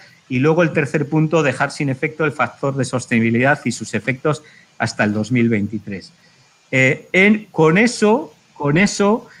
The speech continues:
hemos, y eso sí que tengo que decir, que es una acción nuestra, hemos conseguido, eh, o conseguimos una cuestión tremendamente real,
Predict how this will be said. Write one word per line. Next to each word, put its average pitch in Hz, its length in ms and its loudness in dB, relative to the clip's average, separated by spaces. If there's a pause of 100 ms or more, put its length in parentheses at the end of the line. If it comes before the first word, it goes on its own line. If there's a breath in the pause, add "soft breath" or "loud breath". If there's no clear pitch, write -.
(180 loud breath)
hemos, 190 580 2 (320)
y 151 240 0
eso 180 260 0
sí 202 260 -2
que 127 140 0
tengo 160 320 0
que 143 100 0
decir, 180 400 0
que 120 80 -8
es - 120 -10
una 123 140 0
acción 120 380 -2
nuestra, 165 400 -2
hemos 160 260 0
conseguido, 156 960 0 (500 soft breath)
eh, 127 540 0 (380)
o 131 180 0
conseguimos 143 640 0
una 180 320 2 (380)
cuestión 175 420 0
tremendamente 151 800 0
real, 120 420 -2